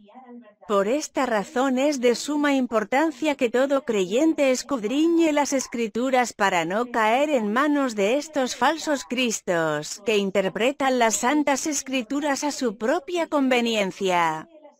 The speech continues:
Guerras y rumores de guerras, V R. Seis.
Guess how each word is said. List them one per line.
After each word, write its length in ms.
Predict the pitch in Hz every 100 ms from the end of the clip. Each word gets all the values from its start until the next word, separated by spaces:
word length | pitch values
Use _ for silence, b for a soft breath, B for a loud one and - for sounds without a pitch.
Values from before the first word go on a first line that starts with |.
| - _ 240 - - -
Guerras 580 | - 247 311 294 277 254
y 60 | 254
rumores 640 | 226 208 226 302 294 262
de 140 | 233 220
guerras, 600 | 226 196 175 165 160 -
V 580 | 277 302 294 359 311 233
R. 580 | 202 190 175 160 160 - _ _ _ _ _
Seis. 800 | - - 240 190 143 95 - -